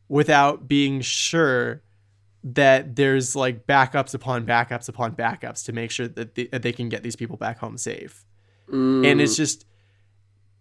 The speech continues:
Speaker 1: there were so many things that just didn't make sense. Like, when their, when their backup system finally did, like, fail, and they were like,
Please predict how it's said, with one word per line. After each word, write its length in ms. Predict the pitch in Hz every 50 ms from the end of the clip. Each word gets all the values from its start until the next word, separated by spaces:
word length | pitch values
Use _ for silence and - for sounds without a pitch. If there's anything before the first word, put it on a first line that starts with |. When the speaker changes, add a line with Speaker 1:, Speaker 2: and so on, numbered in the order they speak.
| - 190
Speaker 1:
there 200 | 135 - 165 165
were 180 | 160 160 160 151
so 880 | - - - - - - 151 151 156 165 170 175 170 170 170 175 - -
many 460 | - 147 143 143 135 139 147 147 143 139
things 360 | 139 - 123 120 127 131 123
that 80 | 127
just 240 | 113 - 165 113 -
didn't 260 | - 135 123 127 120
make 220 | 104 113 113 110 -
sense. 560 | - - 110 107 117 131 135 - - - -
Like, 200 | 139 131 127 117
when 160 | 139 156 147
their, 300 | 147 143 139 135 143 - -
when 200 | - 147 143 147
their 120 | 139 135
backup 400 | 127 139 135 139 139 - 135 127
system 340 | - - 123 - - 123 120
finally 380 | 120 120 120 120 117 117 113 117
did, 280 | 120 117 113 113 113
like, 240 | 120 117 110 117 -
fail, 640 | - _ - 123 113 110 110 101 98 101 117 113 _ _ _ _ _ _ _ _ _ _ _ -
and 160 | 135 127 127
they 80 | 131 127
were 80 | 127
like, 400 | 127 120 113 110 113 - - -